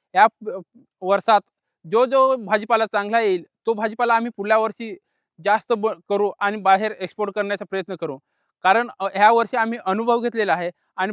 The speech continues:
पुढल्या वर्षी आम्हाला ह्या ब-, याच्यातून कोणतं पीक निवडावं हे, अ, किंवा जे चांगलं येईल पीक, त्याचीच लागवड करू आणि आम्ही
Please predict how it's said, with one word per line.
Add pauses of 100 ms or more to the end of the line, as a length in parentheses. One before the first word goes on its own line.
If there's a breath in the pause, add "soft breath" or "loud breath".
पुढल्या
वर्षी (520)
आम्हाला (300)
ह्या
ब-,
याच्यातून (320)
कोणतं (120)
पीक
निवडावं (140)
हे,
अ, (960)
किंवा (160)
जे
चांगलं
येईल
पीक, (200)
त्याचीच
लागवड
करू (260)
आणि
आम्ही